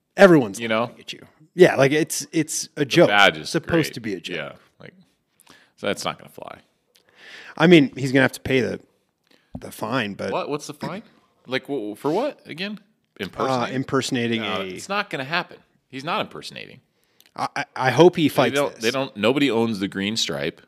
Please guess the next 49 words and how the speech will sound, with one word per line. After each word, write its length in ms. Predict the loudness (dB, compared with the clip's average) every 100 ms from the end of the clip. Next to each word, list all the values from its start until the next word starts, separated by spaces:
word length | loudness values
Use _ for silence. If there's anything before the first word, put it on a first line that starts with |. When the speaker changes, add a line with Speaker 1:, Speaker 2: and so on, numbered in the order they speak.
| _ _ _
Speaker 2:
There's 140 | -14 -4
racing 340 | -2 -2 -6
stripes 320 | -4 -4 -4
over 160 | -6 -4
ve-, 260 | -6 -8 -6
like, 200 | -6 -4
lawyers 460 | -4 -4 -6 -8
are 100 | -12
gonna 200 | -10 -12
have 140 | -10 -12
a 40 |
heyday 480 | -14 -14 -14 -12 -16
with 160 | -18 -20
this. 180 | -20 -8
Speaker 1:
I 60 | 0
hope 260 | 4 4
he 60 | 2
fights 380 | 2 2 4 0
it. 240 | -4 -4 _ _
Speaker 2:
He 80 | -8
will. 280 | -6 -8 -8
Speaker 1:
And 120 | -2
then 80 | 0
I 20 |
hope 200 | 4 2
there's 180 | 2 -2
a 60 | -4
Speaker 2:
Some, 220 | -6 0
there's 180 | 2 2
Speaker 1:
fleet 80 | 2
Speaker 2:
some 240 | 2 2
lawyer 440 | 4 4 4 2
that's 380 | 0 -4 -8 -14 -18 _ _
gonna 160 | -12 -10
be 120 | -6
all 160 | -6 -6
over 200 | -8 -10
this. 360 | -12 -10 -12 -8
Speaker 1:
I 40 |
hope 140 | -4
there's 160 | -4 -4
a 60 | -6
fleet 400 | -10 -6 -4 -4
of 160 | -6
Booty 200 | -8 -8
Patrols 440 | -10 -10 -8 -8 -8
out 160 | -10 -10
there 160 | -12
now. 260 | -10 -12